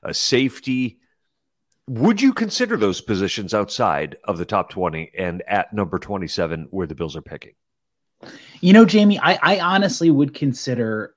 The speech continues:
Speaker 2: every possible need above a running back at that spot at twenty-seven.
Speaker 1: So
Speaker 2: I would
Speaker 1: anything but running back?
Speaker 2: Yes, absolutely. Here, here, here's my thing.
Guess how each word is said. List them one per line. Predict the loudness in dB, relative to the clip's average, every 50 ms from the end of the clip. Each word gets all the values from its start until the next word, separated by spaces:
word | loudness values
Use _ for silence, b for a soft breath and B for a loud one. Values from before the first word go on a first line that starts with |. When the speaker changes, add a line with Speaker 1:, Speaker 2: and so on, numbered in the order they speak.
| _ _
Speaker 2:
every | -4 -2 -2 0 2 2 2 2 2 2 0 -2 -6 -8 b b b b b b _
possible | -6 -4 -2 -2 -2 -2 -4 -6 -4 -2 -2 -2 -2 -2 -4 -6 -10 -14 -10
need | -2 0 2 2 4 2 2 0 -2 -2 -6 -12 -14 -16 -20 _ _ _ _ _ _ _ _ _
above | -2 4 6 6 6 6 4 0 -4 -8 -8
a | -6 -4
running | -2 0 2 0 0
back | -2 -4 -10 -12 -16 -20 -20 _ _ _
at | -18 -18 -16
that | -18 -20 -20 -20 -20
spot | -20 -20 -20 -20 -20 -20 -20 _ _ _
at | -20 -20 -20 -18
twenty-seven. | -14 -12 -12 -12 -12 -16 -18 -18 -20 -20 -20 -14 -2
Speaker 1:
So | 0 0 0
Speaker 2:
I |
would | 2 2
Speaker 1:
anything | 2 2 2 0 -2 -2 -4 -4 -6 0
but | 2 2 2 2 2
running | 0 0 0 0 -2 -6 -6
back? | -8 -8 -10 -10 -14 _ -20 -20 -20 _ _ _ _ _ _ _ _ _ _ -2
Speaker 2:
Yes, | 0 0 0 0 -2 -8 -14 -16 _ _ _
absolutely. | -4 -2 -2 -2 -4 -6 -4 2 2 2 0 0 -6 -16 -16
Here, | -14 -6 -4 -2 -2
here, | -2 -2 -2 -2 -2 -2 -4 b b b b b
here's | _ -2 0 0 0 2
my | 2 0 0
thing. | 0 -2 -4 -4 -4 -4 -10 -18